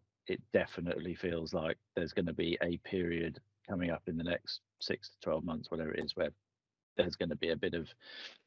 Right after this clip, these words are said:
uh, clearing up to do and maybe a little bit of pain experienced by a few organisations. But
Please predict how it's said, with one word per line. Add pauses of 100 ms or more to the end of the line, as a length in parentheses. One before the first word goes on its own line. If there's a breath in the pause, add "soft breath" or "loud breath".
(360)
uh, (160)
clearing
up
to
do
and
maybe
a
little
bit
of
pain
experienced
by
a
few
organisations.
But